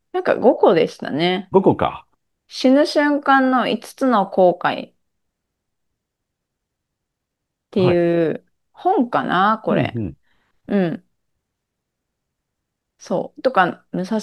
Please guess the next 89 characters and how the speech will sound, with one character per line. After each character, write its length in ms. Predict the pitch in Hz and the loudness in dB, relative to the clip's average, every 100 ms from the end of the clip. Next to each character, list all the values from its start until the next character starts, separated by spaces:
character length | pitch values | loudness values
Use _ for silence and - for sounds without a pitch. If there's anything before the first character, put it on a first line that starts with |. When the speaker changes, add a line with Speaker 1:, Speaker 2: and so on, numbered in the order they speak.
| 226 | -2
Speaker 1:
野 160 | 214 208 | 0 2
大 220 | 208 202 | 2 2
学 240 | - - | 0 -4
と 120 | - 160 | -10 -4
か 120 | 151 | -2
が 100 | 156 | 0
出 120 | 175 | -2
し 80 | 170 | -2
て 100 | - | -6
る 100 | 147 | -6
の 120 | 151 | -6
が 140 | - | -6
あ 40 | - | -8
っ 20 | |
て、 200 | - - | -10 -2
Speaker 2:
は 80 | - | 0
い。 180 | 156 - - _ _ | -2 -10 -20 _ _
Speaker 1:
ま 80 | 233 | -2
あ、 40 | 233 | 0
そ 140 | 220 | 2
の 100 | 208 | 0
死 140 | 208 254 | 2 2
ぬ 140 | 262 | 4
瞬 320 | 262 269 254 | 2 0 2
間 220 | 262 254 | 2 2
に 120 | 254 240 | 2 -2
後 240 | 254 240 | -2 0
悔 220 | 226 190 | 0 -2
す 140 | 175 170 | -2 -4
る 140 | 170 | -2
こ 160 | - - | -4 -2
と、 280 | 151 - - - - - _ | -2 -2 -10 -20 -20 -20 _
ト 100 | 202 | -4
ッ 40 | 196 | -2
プ 180 | - | -2
フ 120 | - 202 | 0 2
ァ 120 | 175 | 2
イ 20 | - | 0
ブ 220 | 90 - | -4 -4
っ 40 | |
て 100 | - | -2
い 40 | 240 | 0
う 40 | |
の 100 | 208 | 2
が、 100 | 190 | 0
ま 260 | 160 156 - | 0 0 -2
あ、 20 | |
書 80 | - | -4
か 80 | 185 | -2
れ 100 | 170 | 0
て 120 | 160 | -2
る 100 | - | -4
ん 60 | - | -6
で 60 | |
す 60 | - | -4
け 100 | - | -2
ど、 320 | - 180 165 | 4 6 6
自 120 | 156 | 4
分 160 | 214 294 | 4 4
に 80 | 320 | 2
正 200 | 302 269 | 2 2
直 240 | 302 - | 2 0
な 120 | 214 | 0
人 160 | 160 175 | 0 -2
生 140 | 170 | -2
を 60 | 143 | -4
生 80 | - | 0
き 100 | 180 | 2
れ 80 | 170 | 2
ば 100 | 147 | 0
よ 100 | - | -4
か 140 | - | -8
っ 40 | - | -8
た。 80 | - | 0
Speaker 2:
は 120 | 165 - | 0 0
い。 40 | - - | -12 -8
あ 220 | - 170 | -4 -4
ー。 20 | - | -4
Speaker 1:
働 280 | - 277 294 | 0 2 2
き 120 | 294 | 0
す 80 | - | 0
ぎ 80 | 277 | 4
な 160 | 311 196 | 4 2
け 140 | 202 | 2
れ 100 | 160 | 0
ば 100 | - | 0
よ 120 | - | -4
か 140 | - | -4
っ 100 | 95 | -8